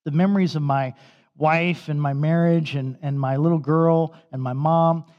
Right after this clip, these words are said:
he said, "At first, those memories were like torment to me." He said, "Now, as I've moved through this and moved,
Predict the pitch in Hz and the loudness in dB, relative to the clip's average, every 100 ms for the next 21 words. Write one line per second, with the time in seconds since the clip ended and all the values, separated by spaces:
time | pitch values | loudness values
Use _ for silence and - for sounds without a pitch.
0 | - 180 185 156 - 214 233 - 170 139 | -4 -4 -2 -6 -4 -2 -2 -2 -4 -2
1 | 160 170 175 160 135 170 147 135 127 - | 0 2 2 0 -4 -6 -4 -4 -6 -14
2 | - 185 208 147 110 - 127 110 104 _ | -8 -6 -4 -6 -10 -14 -14 -14 -16 _
3 | _ _ _ _ - 160 - 147 143 165 | _ _ _ _ -6 -4 -4 -4 0 2
4 | 175 165 143 147 143 160 156 - - 175 | 2 2 0 -2 2 2 0 -6 -4 -2
5 | 147 131 113 - - - _ _ - 139 | -2 -4 -8 -12 -16 -20 _ _ -6 -2
6 | 151 160 - | 2 0 -2